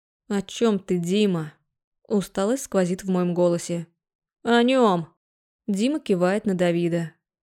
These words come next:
"Это же он тебя трахал", выплёвывает он.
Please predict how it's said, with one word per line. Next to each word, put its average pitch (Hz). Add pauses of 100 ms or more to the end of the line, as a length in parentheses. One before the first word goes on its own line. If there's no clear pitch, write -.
(680)
"Это 240
же 240
он 269
тебя 185
трахал", 196 (640)
выплёвывает 185
он. 170